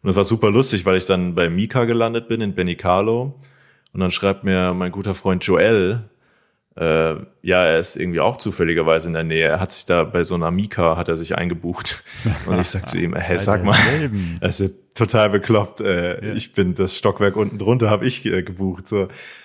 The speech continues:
Speaker 1: äh, das war ganz lustig. Hab ich,
Speaker 2: Genau,
Speaker 1: ähm,
Speaker 2: Joel Golücke, Joel's
Speaker 1: Genau.
Speaker 2: Wonderland, äh, auch ein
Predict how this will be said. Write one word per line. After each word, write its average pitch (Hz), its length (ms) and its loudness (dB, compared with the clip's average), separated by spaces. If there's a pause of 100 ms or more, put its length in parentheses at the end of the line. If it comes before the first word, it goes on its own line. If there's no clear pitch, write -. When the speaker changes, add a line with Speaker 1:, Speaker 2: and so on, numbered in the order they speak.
Speaker 1:
äh, 95 220 2
das 98 100 2
war 123 100 4
ganz 107 200 0
lustig. 104 340 -2
Hab 101 120 2
ich, 101 100 -6
Speaker 2:
Genau, 123 220 2
Speaker 1:
ähm, 92 100 2
Speaker 2:
Joel 147 320 2
Golücke, 131 800 0
Joel's 110 380 0
Speaker 1:
Genau. 90 120 2
Speaker 2:
Wonderland, 90 880 0
äh, 87 260 0
auch 90 420 0
ein 80 420 -2